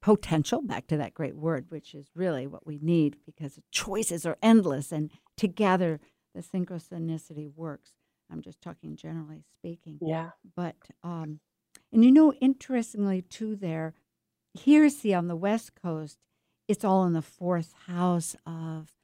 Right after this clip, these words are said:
Speaker 1: our roots and our
Speaker 2: Mm-hmm.
Speaker 1: family and the Mars too. So it really wants us to act emotionally, you know, look at emotions, uh, uh, go f-, experience and, and,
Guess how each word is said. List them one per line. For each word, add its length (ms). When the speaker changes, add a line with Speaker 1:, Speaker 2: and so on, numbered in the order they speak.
Speaker 1:
our 160
roots 520
and 140
our 60
Speaker 2:
Mm-hmm. 80
Speaker 1:
family 920
and 320
the 140
Mars 680
too. 500
So 400
it 220
really 440
wants 420
us 220
to 340
act 520
emotionally, 600
you 60
know, 80
look 400
at 120
emotions, 760
uh, 100
uh, 60
go 220
f-, 240
experience 880
and, 200
and, 360